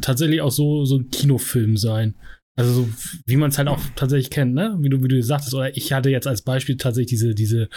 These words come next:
äh, Godzilla gegen King Kong, diese riesengroßen, ne? Einfach alles kaputt machen und immer draufeinander schlagen und noch hier irgendwas nehmen und das ist echt phänomenal.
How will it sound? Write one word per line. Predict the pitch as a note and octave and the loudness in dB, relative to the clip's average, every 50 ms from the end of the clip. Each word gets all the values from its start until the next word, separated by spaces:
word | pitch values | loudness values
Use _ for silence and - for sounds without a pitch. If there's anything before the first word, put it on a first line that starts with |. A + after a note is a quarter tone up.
| - - - - - _ _ _ _ _ _ _ _ - | -14 -14 -14 -16 -20 _ _ _ _ _ _ _ _ -4
äh, | B2+ A#2 A#2 A#2 A2+ | -2 0 0 0 0
Godzilla | - - C3+ B2 - - D#3 D#3 D3+ | 0 0 0 0 0 0 0 2 2
gegen | C#3+ C#3 B2+ A#2+ G2+ | 2 2 2 2 0
King | - - D3+ D#3+ | 0 0 0 0
Kong, | - - C3 B2 | 2 2 2 2
diese | B2 A#2+ B2+ B2+ | 2 2 4 4
riesengroßen, | C#3+ E3 F3+ D#3 D3 B2+ C3 C#3+ E3 E3+ C#3+ - - C3 | 4 4 4 4 2 2 2 2 2 2 2 2 2 4
ne? | C3+ E3 A3 A#3 G#3+ F#3 - - | 4 4 2 0 -2 -4 -4 -4
Einfach | D3+ D#3 D3+ D3 D3 C#3+ C#3+ - | -2 -2 0 0 -2 -4 -2 -2
alles | D3 D#3 C#3+ C#3+ | 0 0 0 0
kaputt | - C#3 C#3+ - - D3 C#3 D3+ | 0 -2 -2 -2 -4 -2 2 2
machen | C#3+ D3 D3 C#3+ D3+ C#3 C#3 D3 D3 | 2 2 2 2 2 2 2 2 2
und | C3+ C#3+ | 0 0
immer | D#3 D#3 D#3+ D#3 D3 C#3+ C#3+ C#3+ C3+ C#3 B2+ | 2 2 2 2 2 2 0 0 0 -2 -4
draufeinander | C3 - D#3 D#3 C3+ D3 C#3+ C#3+ C#3 C#3+ C#3+ C#3 | -4 -2 -2 0 2 2 2 4 4 4 2 2
schlagen | - - - D3 C3+ C#3 C#3 C#3+ | 0 0 0 0 2 2 2 2
und | C#3+ C#3 C#3+ | 2 2 2
noch | D3 C#3 - - | 0 -2 -2 0
hier | C#3 D3 D3 C#3+ | 0 2 2 2
irgendwas | C#3 C3+ C#3 C#3 C#3 C3 - - | 2 2 2 2 2 0 0 0
nehmen | C3 C3 C3+ | 2 2 2
und | C#3+ C3 B2 - - - - - - - - - - - | 2 2 0 -2 -2 -4 -4 -4 -6 -8 -10 -10 -8 -6
das | F#2+ G2 | -4 -2
ist | G#2 F#2+ - - - - - - - - - - - | 0 0 0 -2 -4 -6 -12 -16 -16 -16 -16 -14 -10
echt | A2+ G#2 - - | -8 -8 -6 -6
phänomenal. | - - A#2 A2 G#2 G#2 G#2 G#2 G#2 G#2 G#2 G#2 G2+ | -2 -2 0 2 2 2 2 0 0 0 -2 -2 -4